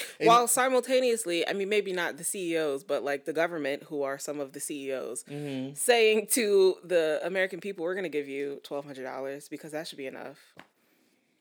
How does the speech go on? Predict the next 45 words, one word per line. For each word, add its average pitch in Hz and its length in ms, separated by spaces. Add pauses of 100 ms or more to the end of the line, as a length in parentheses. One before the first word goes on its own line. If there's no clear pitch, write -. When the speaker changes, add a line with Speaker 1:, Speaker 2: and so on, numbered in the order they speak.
Speaker 1:
Which, 208 380
where 208 280
we 233 180
live, 147 580 (140)
twelve 208 240
hundred 160 160
dollars 139 360
might 180 280
be 196 120
enough 202 360
to 143 100
cover 139 340
your 139 180
monthly 135 340
expenses. 117 480
Might 151 260
be, 117 160
if - 200
you're 147 120
a 131 60
single 156 300
person 139 380
living 135 220
by 123 100
yourself. 117 580
Speaker 2:
Mm-hmm. 135 340
Speaker 1:
Twelve 175 160
hundred 156 200
dollars 143 240
might 143 160
be 139 100
enough 131 240
to 131 60
cover 123 240
your 117 160
expenses. - 460
But 143 140
it's 151 140
definitely 160 480
not 135 220
in 143 80
places 135 280
like 123 180
New 127 80
York. 123 380